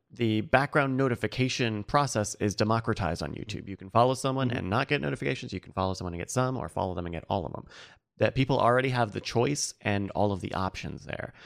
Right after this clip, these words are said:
Speaker 1: But if you are, say, a, an, au-, a, a writer, an author, uh, say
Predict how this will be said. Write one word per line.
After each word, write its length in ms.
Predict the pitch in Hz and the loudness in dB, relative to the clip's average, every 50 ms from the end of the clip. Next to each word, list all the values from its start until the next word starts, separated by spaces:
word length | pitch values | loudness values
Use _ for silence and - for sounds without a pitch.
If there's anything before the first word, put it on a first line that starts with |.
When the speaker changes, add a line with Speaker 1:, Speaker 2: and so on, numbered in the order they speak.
| - - - - _ - | -20 -20 -20 -6 _ 4
Speaker 1:
But 360 | 156 175 156 143 - - _ - | 6 6 6 4 2 -2 _ 2
if 260 | 120 113 107 - 113 | 4 4 4 4 4
you 140 | 113 110 101 | 4 4 6
are, 220 | 95 92 92 95 - - - _ _ | 4 4 2 0 -4 -16 -20 _ _
say, 480 | - - - 185 175 165 151 135 123 - - - | -8 0 6 6 6 8 6 4 2 -2 0 2
a, 340 | - 101 98 92 90 90 87 - | 2 4 4 4 2 2 0 2
an, 200 | - 101 95 92 - | 2 2 2 2 0
au-, 260 | - 104 107 107 - - | 2 4 4 4 2 2
a, 140 | 101 110 - - | 2 2 4 4
a 60 | 120 120 | 4 4
writer, 420 | 117 113 107 90 80 69 50 - | 4 4 4 4 2 -2 -2 -2
an 120 | - 107 101 | -2 0 2
author, 480 | 80 101 92 90 - - - - - - - - - - _ - | 2 2 0 0 -4 -8 -10 -10 -12 -16 -20 -20 -20 -16 _ -2
uh, 340 | 92 98 98 101 101 101 104 - | 2 4 4 4 4 2 0 -2
say 560 | - - - 95 90 90 90 92 95 95 | -6 -4 -2 -2 0 0 0 0 0 -2